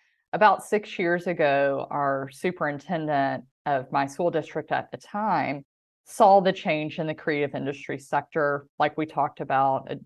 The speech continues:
maybe ten minutes from my school is Trilla Studios, one of the world's largest film studios where they make a lot of the Marvel films now. And he was like, "How can we build those connections?" So I stopped teaching chorus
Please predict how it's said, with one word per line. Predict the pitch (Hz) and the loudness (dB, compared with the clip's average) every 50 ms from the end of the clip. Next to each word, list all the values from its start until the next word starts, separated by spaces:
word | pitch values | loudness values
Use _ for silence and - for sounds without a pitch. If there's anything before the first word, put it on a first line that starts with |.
| _ _ _ _ _ _ - | _ _ _ _ _ _ -10
maybe | - 170 165 156 151 143 | -6 -4 -4 -4 -6 -8
ten | 139 - - 180 170 | -10 -8 -6 -4 -4
minutes | 165 147 135 - | -4 -4 -6 -6
from | - - 156 | -8 -8 -6
my | 147 143 | -6 -6
school | 131 - - - 170 156 151 147 | -8 -8 -6 -2 -2 0 0 -2
is | 147 | -4
Trilla | - - - 151 139 139 | -6 -6 -4 -4 -4 -4
Studios, | 139 - - - 180 170 165 165 156 151 147 143 143 - | -6 -8 -6 -4 -4 -2 0 0 2 0 0 -2 -4 -6
one | 143 | -8
of | 135 | -6
the | 135 131 139 | -6 -6 -4
world's | 143 143 143 143 139 - - - | -2 -2 -2 -2 -4 -8 -8 -4
largest | 147 147 147 143 143 139 143 139 139 139 - | 0 0 0 0 0 -2 -6 -6 -6 -6 -6
film | - 147 139 143 139 | -4 -4 -4 -6 -10
studios | - - - 139 135 135 135 131 135 143 143 135 - | -12 -10 -8 -6 -4 -4 -2 -2 -2 -4 -6 -6 -8
where | - 135 135 139 143 139 131 | -6 -6 -4 -2 -4 -4 -4
they | 131 135 | -4 -4
make | 139 131 135 135 | -4 -6 -6 -6
a | 143 | -8
lot | 131 - - | -8 -8 -6
of | - | -6
the | 151 170 | -6 -4
Marvel | 175 180 190 202 196 196 190 175 | 0 2 4 4 4 4 2 0
films | 185 - 160 139 139 139 139 - | -2 -6 -8 -8 -8 -10 -12 -10
now. | 143 135 135 139 135 135 - _ _ _ _ _ _ _ - | -8 -6 -4 -4 -6 -8 -12 _ _ _ _ _ _ _ -6
And | - 170 190 | -2 -2 0
he | 196 214 190 | 2 2 2
was | 180 170 175 - | 2 2 2 2
like, | - 143 - | 2 2 0
"How | - - - 190 202 | 0 2 4 4 4
can | 196 - - 196 | 4 2 -4 -6
we | 170 160 | -6 -6
build | 143 135 147 139 139 139 | -4 -2 -2 0 0 0
those | 139 135 131 131 - - | -2 -2 -2 -2 -6 -10
connections?" | - - - 147 147 151 139 - - - 147 131 135 - 151 - - - _ _ _ _ _ _ _ _ - | -14 -12 -8 -4 -4 -4 -4 -4 -8 -10 -8 -8 -8 -8 -10 -14 -18 -20 _ _ _ _ _ _ _ _ -10
So | - - 220 208 196 | 0 4 6 8 8
I | 185 180 | 8 6
stopped | 185 - - 233 214 214 220 214 220 - _ | 4 2 0 2 4 4 4 2 0 -4 _
teaching | - - 185 165 - 208 214 | -10 -8 -8 -6 -6 -6 -8
chorus | 214 - 160 143 139 139 135 180 220 220 - - | -6 -4 -4 -2 -2 0 0 -2 -2 -4 -10 -16